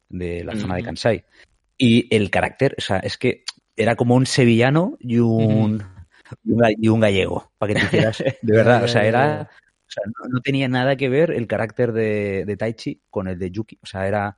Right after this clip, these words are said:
Speaker 1: totalmente
Speaker 3: Uno
Speaker 1: diferente
Speaker 3: muy,
Speaker 1: el carácter.
Speaker 3: uno muy callado y
Speaker 1: Y
Speaker 3: otro
Speaker 1: yo,
Speaker 3: muy
Speaker 1: y,
Speaker 3: abierto, ¿no?
Speaker 1: sí, sí, sí, pero muy,
Speaker 3: Mm.
Speaker 1: muy callado, muy tal, y el otro era, bueno, bueno, o sea, súper abierto, o sea,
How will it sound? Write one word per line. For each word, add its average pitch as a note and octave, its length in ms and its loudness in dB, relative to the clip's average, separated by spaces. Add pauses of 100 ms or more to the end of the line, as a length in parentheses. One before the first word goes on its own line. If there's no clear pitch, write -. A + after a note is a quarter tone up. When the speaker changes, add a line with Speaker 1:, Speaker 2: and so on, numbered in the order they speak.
(200)
Speaker 1:
totalmente G#2+ 500 -4
Speaker 3:
Uno A#2 100 0
Speaker 1:
diferente A#2 300 -2
Speaker 3:
muy, - 20 0
Speaker 1:
el G#2 60 -4
carácter. G2+ 500 -6 (120)
Speaker 3:
uno B2+ 200 -6
muy C3+ 140 -6
callado C#3+ 540 -2
y C#3+ 100 -4
Speaker 1:
Y B2+ 140 4
Speaker 3:
otro A#2+ 100 2
Speaker 1:
yo, B2+ 80 4
Speaker 3:
muy B2 120 -2
Speaker 1:
y, - 20 -2
Speaker 3:
abierto, G2+ 380 -6
¿no? G#2+ 140 -4
Speaker 1:
sí, - 20 -
sí, C3 100 -2
sí, C#3 180 2
pero G#2+ 220 2
muy, A2+ 180 0
Speaker 3:
Mm. G#2 60 -2
Speaker 1:
muy A2+ 120 2
callado, A2+ 680 0
muy G#2+ 180 -4
tal, A#2+ 240 2
y A2 60 0
el G2+ 80 0
otro G#2+ 180 -2
era, A2 140 0
bueno, F#2+ 200 -4
bueno, F2+ 240 -8
o - 40 -18
sea, F#2 240 -8
súper F#2 320 -4
abierto, G2 640 -2
o F2+ 60 -4
sea, F2 220 -8